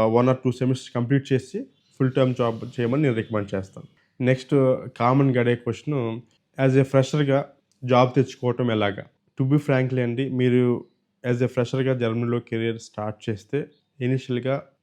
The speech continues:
చాలా స్ట్రగుల్స్ ఫేస్ చేయాల్సి ఉంటుంది. మీరు as a ఫ్రెషర్‌గా జర్మనీ వస్తే కనుక త్వరగా మాస్టర్స్ కంప్లీట్ చేయడానికి ట్రై చేయకండి. లోకల్ వర్క్ ఎక్స్పీరియన్స్ గెయిన్ చేయడానికి ట్రై చేయండి. మీరు టెక్నికల్‌గా వర్క్ ఎక్స్పీరియన్స్‌ని as a స్టూడెంట్‌గా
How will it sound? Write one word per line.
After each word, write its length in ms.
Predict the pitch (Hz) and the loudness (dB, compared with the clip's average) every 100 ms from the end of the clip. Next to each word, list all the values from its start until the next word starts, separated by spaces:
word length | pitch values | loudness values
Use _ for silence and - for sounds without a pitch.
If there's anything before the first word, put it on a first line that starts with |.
| _ | _
చాలా 220 | 120 117 120 | -2 0 0
స్ట్రగుల్స్ 360 | - 117 120 - | -4 -4 -4 -4
ఫేస్ 200 | 117 113 - | -4 -2 -2
చేయాల్సి 340 | 113 110 110 104 | 0 -2 -4 -8
ఉంటుంది. 300 | 104 135 180 _ _ _ | -10 -12 -14 _ _ _
మీరు 300 | 127 131 123 123 120 120 - _ _ | 4 6 6 6 4 2 -4 _ _
as 160 | 123 123 131 | 0 2 2
a 20 | |
ఫ్రెషర్‌గా 360 | 131 123 143 135 123 | 0 -2 -2 0 2
జర్మనీ 260 | 117 123 110 | 0 0 -2
వస్తే 220 | - 117 | -4 -6
కనుక 260 | 107 107 131 - _ _ | -4 -6 -8 -10 _ _
త్వరగా 280 | 131 139 156 147 | 0 2 4 4
మాస్టర్స్ 340 | 131 123 131 - | 2 -2 -10 -4
కంప్లీట్ 300 | 127 131 135 | 0 2 2
చేయడానికి 320 | 131 123 120 110 | 2 0 -2 -6
ట్రై 160 | - 113 | -4 -4
చేయకండి. 500 | 110 117 113 117 156 - _ _ - 120 | -2 -4 -2 -6 -8 -12 _ _ -6 0
లోకల్ 340 | 127 143 165 135 | 2 4 4 6
వర్క్ 180 | 131 143 | 6 4
ఎక్స్పీరియన్స్ 560 | 131 - 143 135 131 - - _ _ - | -4 0 4 6 4 0 -8 _ _ -20
గెయిన్ 360 | 127 123 147 135 | -2 2 2 2
చేయడానికి 360 | 123 120 113 135 | 0 -2 -2 -4
ట్రై 120 | 113 | -4
చేయండి. 320 | 110 107 113 _ _ _ 131 | -4 -8 -12 _ _ _ 0
మీరు 300 | 139 147 139 135 | 4 4 4 2
టెక్నికల్‌గా 560 | 131 156 156 147 143 165 - _ _ - | 2 2 2 2 -2 -6 -12 _ _ -4
వర్క్ 160 | 127 143 | 0 0
ఎక్స్పీరియన్స్‌ని 720 | 139 - 139 131 123 - 147 127 | 0 0 4 4 2 -4 -2 0
as 60 | |
a 60 | 127 | 0
స్టూడెంట్‌గా 480 | - 160 160 147 170 | 0 4 4 2 -4